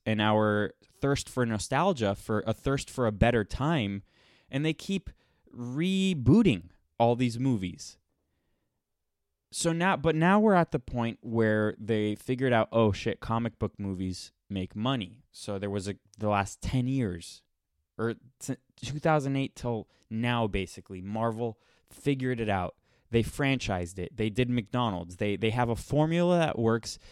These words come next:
and they make the movies, uh, all the same. They can get different filmmakers, different actors, diff-, but, but the movies are still made the same way. And if they deviate from that, if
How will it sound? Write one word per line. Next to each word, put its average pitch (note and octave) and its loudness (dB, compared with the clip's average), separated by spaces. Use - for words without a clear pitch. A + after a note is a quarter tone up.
and A2 0
they G#2 4
make B2 4
the C3+ 4
movies, A2 2
uh, G2 4
all C#3+ 4
the D3 4
same. G#2 -2
They G2 -2
can B2 -6
get A#2 -4
different C#3 -6
filmmakers, C3 -2
different C3+ -4
actors, G#2 -6
diff-, - -4
but, B2 4
but - 2
the A#2 2
movies B2+ 4
are A#2+ 2
still A#2 -4
made G#2+ 0
the G2 -2
same G#2 -2
way. G2+ 4
And G#2 -2
if F#2+ -4
they G#2 -2
deviate A#2+ 0
from G#2+ -2
that, F#2 -4
if - -8